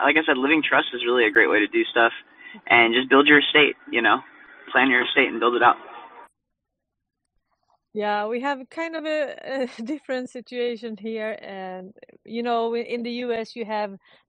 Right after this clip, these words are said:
Speaker 2: something that, that is a resistance to the, the, to the deep state.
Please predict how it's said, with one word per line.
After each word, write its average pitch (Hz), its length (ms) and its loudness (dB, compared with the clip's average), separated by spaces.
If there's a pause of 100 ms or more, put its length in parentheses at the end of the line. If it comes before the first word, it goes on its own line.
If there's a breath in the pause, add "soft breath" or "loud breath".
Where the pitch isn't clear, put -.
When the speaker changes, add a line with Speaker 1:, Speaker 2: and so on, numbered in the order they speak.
Speaker 2:
something 214 520 -8
that, 208 200 -14
that 202 160 -6
is 196 200 -10
a 196 80 -8
resistance 208 720 -10
to 214 120 -8
the, 202 260 -6 (160)
the, 202 120 -12 (100)
to 208 120 -12
the 208 120 -2
deep 233 260 -4
state. 226 360 -4